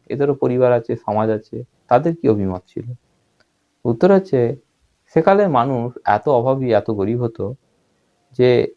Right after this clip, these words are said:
এই জিনিসগুলো তাদের কাছে খুব প্রিয় ছিল। বলা যেতে পারে তাদের মেয়ে উঁচু জায়গায় যাবে, এইটা তাদেরকে গর্বিত করত।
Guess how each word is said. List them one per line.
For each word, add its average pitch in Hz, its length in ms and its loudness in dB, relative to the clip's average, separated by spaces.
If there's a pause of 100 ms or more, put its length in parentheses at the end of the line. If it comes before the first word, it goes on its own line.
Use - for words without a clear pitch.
(140)
এই 156 140 6
জিনিসগুলো 175 460 0
তাদের 135 240 -2
কাছে 139 200 -8
খুব 135 260 -8
প্রিয় 131 260 -2
ছিল। - 200 -16 (340)
বলা 107 180 4
যেতে 170 160 4
পারে 147 220 2 (500)
তাদের 135 340 2
মেয়ে 131 300 -8
উঁচু 117 260 -14
জায়গায় 123 360 -2
যাবে, 95 340 -2 (600)
এইটা 107 240 0
তাদেরকে 113 400 0
গর্বিত 117 380 -2
করত। - 300 -12